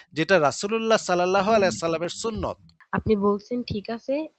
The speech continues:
Speaker 2: এখন আমার প্রশ্নটা হলো আপনি
Speaker 1: আপনি
Speaker 2: ইংলিশে
Speaker 1: আমার
Speaker 2: এটা কি
Speaker 1: প্রশ্নের
Speaker 2: আছে?
Speaker 1: উত্তর
Speaker 2: আপনি
Speaker 1: দিচ্ছেন না
Speaker 2: আমাকে
Speaker 1: তো।
Speaker 2: শুধু,
Speaker 1: আপ-,
Speaker 2: আমি,
Speaker 1: আপনি আমার প্রশ্নের
Speaker 2: আপনার
Speaker 1: উত্তর দিচ্ছেন না
Speaker 2: প্রশ্নটা
Speaker 1: তো।
Speaker 2: আমি কি অস্থায়ী তো এখানে লেখাই আছে। অস্থায়ী মানে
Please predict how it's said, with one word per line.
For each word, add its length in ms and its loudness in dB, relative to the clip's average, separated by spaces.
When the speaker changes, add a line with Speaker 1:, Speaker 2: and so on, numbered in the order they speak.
Speaker 2:
এখন 240 0
আমার 280 10
প্রশ্নটা 420 0
হলো 180 4
আপনি 360 4
Speaker 1:
আপনি 480 -2
Speaker 2:
ইংলিশে 420 10
Speaker 1:
আমার 140 10
Speaker 2:
এটা 40 10
কি 60 2
Speaker 1:
প্রশ্নের 220 4
Speaker 2:
আছে? 60 6
Speaker 1:
উত্তর 140 6
Speaker 2:
আপনি 140 8
Speaker 1:
দিচ্ছেন 140 8
না 40 8
Speaker 2:
আমাকে 220 6
Speaker 1:
তো। 20 2
Speaker 2:
শুধু, 160 2
Speaker 1:
আপ-, 340 8
Speaker 2:
আমি, 100 12
Speaker 1:
আপনি 200 0
আমার 220 -2
প্রশ্নের 100 10
Speaker 2:
আপনার 360 8
Speaker 1:
উত্তর 140 8
দিচ্ছেন 0 -
না 80 10
Speaker 2:
প্রশ্নটা 440 8
Speaker 1:
তো। 60 10
Speaker 2:
আমি 160 10
কি 220 4
অস্থায়ী 540 8
তো 80 6
এখানে 240 8
লেখাই 480 6
আছে। 280 0
অস্থায়ী 480 4
মানে 220 6